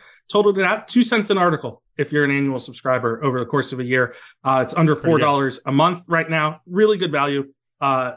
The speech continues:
Speaker 1: we do prospects, we do fantasy, we do research and development, every, everything you want,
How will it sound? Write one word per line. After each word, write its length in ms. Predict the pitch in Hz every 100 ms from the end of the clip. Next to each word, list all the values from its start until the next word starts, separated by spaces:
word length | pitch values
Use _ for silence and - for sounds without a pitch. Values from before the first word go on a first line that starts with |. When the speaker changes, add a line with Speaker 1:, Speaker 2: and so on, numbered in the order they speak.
| _
Speaker 1:
we 100 | 156
do 140 | 147 139
prospects, 520 | 143 131 - 127 -
we 100 | 131
do 280 | 131 127 113
fantasy, 480 | 120 117 117 123 113
we 180 | 120
do 340 | 113 120 113 - -
research 360 | 135 127 123 123
and 80 | 110
development, 420 | 113 110 110 113
every, 240 | 156 160 156
everything 340 | 202 208 214 185
you 120 | 151
want, 260 | 131 127